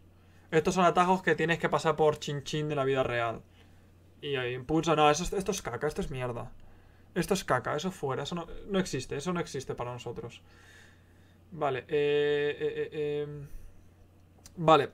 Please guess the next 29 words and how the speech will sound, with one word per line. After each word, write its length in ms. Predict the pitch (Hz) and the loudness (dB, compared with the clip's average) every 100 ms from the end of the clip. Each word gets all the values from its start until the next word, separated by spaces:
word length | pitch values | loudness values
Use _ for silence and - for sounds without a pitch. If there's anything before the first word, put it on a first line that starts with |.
| - | 2
a 80 | 170 | 6
ver, 180 | 160 | 6
voy 160 | 147 208 | 12 12
a 40 | |
hacer 180 | 220 196 | 12 8
algo. 360 | 156 135 135 135 | 6 6 0 -4
Si 160 | - 175 | -2 2
la 140 | 165 | 8
cago, 400 | 196 220 240 240 | 10 10 8 6
lo 120 | 165 | 2
siento. 460 | - 151 131 - 131 - - - - - - - - - - - - - | 2 0 -2 -6 -10 -14 -18 -20 -20 -20 -20 -20 -20 -20 -20 -20 -6 8
Pero, 420 | 160 156 151 - - - | 12 12 12 8 -16 8
¿qué 80 | 220 | 10
es 60 | |
lo 100 | 233 | 10
que 120 | 214 185 | 8 8
yo 80 | 160 | 6
haría, 240 | 147 131 | 4 0
sinceramente? 800 | - 165 202 170 139 127 117 120 - - - | -2 2 4 4 2 -4 -8 -8 -16 -16 -4
¿Qué 100 | 262 | 0
jugadores 520 | 247 226 202 156 - | 8 10 12 10 8
jóvenes? 420 | 185 202 254 277 | 4 4 2 -2
¿Puedo, 320 | - 202 226 | 4 8 8
puedo 240 | 202 214 233 | 10 10 12
ordenar 340 | 208 202 202 | 8 4 2
esto 240 | 190 - | 2 0
por 180 | 175 185 | -2 0
edad? 280 | 180 170 120 - - - - - - - - - - - - - - - - | 2 0 -2 -10 -20 -20 -20 -20 -20 -20 -20 -20 -20 -20 -20 -20 -20 -18 -4
Edad. 320 | 147 127 113 | -2 -2 -4